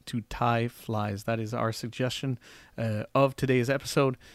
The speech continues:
for the product of the day. Uh, once again, I'd like to also thank our sponsors for this episode. Well, our sponsor for the episode, West End Sports, where you are sure to find something that will rev your heart. Uh, we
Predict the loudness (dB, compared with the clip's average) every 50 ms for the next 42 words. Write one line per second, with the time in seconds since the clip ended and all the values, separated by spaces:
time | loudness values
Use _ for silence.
0 | -20 _ -12 -4 0 0 4 6 8 8 8 6 4 0 0 2 2 2 2 2
1 | 0 -4 _ _ -2 0 2 2 4 2 2 4 2 2 2 2 4 4 4 4
2 | 4 2 2 4 4 4 4 2 0 0 2 4 2 2 2 0 -4 -2 0 2
3 | 2 2 2 0 0 2 4 4 4 4 4 2 2 2 2 2 2 0 0 -2
4 | -2 -6 -12 _ -20 -14 -6 -2 2 4 4 4 4 2 0 -2 -4 -4 -2 -2
5 | 0 0 0 0 -2 -2 -2 -2 -4 -4 -4 -6 -6 -4 -6 -8 -6 -4 -2 0
6 | 2 0 0 2 2 4 4 4 2 -2 -14 -20 -20 -20 -20 -20 -18 -10 -4 -2
7 | -2 -2 0 0 0 -2 -2 0 2 4 4 4 4 2 -2 -14 -16 _ -20 -20
8 | -20 -20 -14 -8 -4 -2 -2 0 0 -2 -2 -2 -2 -2 -2 -2 -2 -2 -2 -2
9 | -2 0 -2 -2 -2 -2 -2 -2 -2 -4 -4 -4 -4 -4 -2 -2 -2 -4 -4 -4
10 | -4 0 0 2 0 0 0 0 0 0 0 2 4 4 4 2 2 -4 -16 -20
11 | -20 -20 -20 -20 -20 -18 _ -10 -6 -6 -4 -4 -4 -4 -4 -4 -4 -4 -4 -4